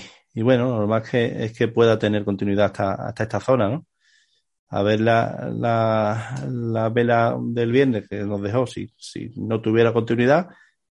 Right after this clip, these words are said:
el momento que elimine esta, esta, la vela del viernes, pues puede tener, puede tener un buen recorrido hacia, hacia arriba, ¿no? De todas formas, está igual. Lo que pasa es que este es un valor que tiene una volatilidad tremenda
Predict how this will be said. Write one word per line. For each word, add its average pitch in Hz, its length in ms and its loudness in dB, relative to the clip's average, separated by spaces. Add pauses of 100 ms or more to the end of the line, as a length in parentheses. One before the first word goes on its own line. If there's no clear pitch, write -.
el - 100 -10
momento 104 340 2
que 110 100 4
elimine 117 420 4
esta, 117 580 2
esta, 110 1000 0
la 117 140 0
vela 131 180 6
del 127 140 6
viernes, 165 240 4
pues 117 160 0 (240)
puede 113 180 4
tener, 107 380 -4
puede 117 220 0
tener 107 320 -2
un 104 300 -6
buen 110 260 2
recorrido 104 460 2
hacia, 98 440 -6 (460)
hacia 113 280 -2
arriba, 101 300 2
¿no? 127 240 -8 (920)
De - 80 -20
todas 107 140 -10
formas, 117 200 0
está 120 140 -2
igual. 117 260 4
Lo 110 80 -2
que 110 40 0
pasa 123 140 2
es 143 40 0
que 139 60 2
este 139 180 0
es 147 40 2
un 147 160 -2
valor 135 240 4
que 131 100 -4
tiene 127 400 0 (640)
una 127 200 -2
volatilidad 123 560 2
tremenda 131 640 2